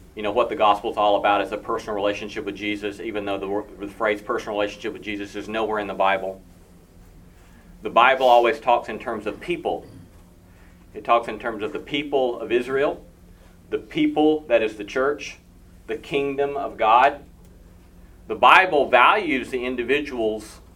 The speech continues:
individual as much or more than any other social philosophy.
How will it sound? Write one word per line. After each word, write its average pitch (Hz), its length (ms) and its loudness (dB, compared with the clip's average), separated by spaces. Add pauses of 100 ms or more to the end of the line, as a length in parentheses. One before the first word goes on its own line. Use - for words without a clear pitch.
(100)
individual 131 1040 0 (1040)
as 120 280 2
much 135 280 6
or 120 100 -2
more 127 260 2
than 120 120 -4
any 131 300 -2
other 123 300 0
social 123 360 -6
philosophy. 117 760 -2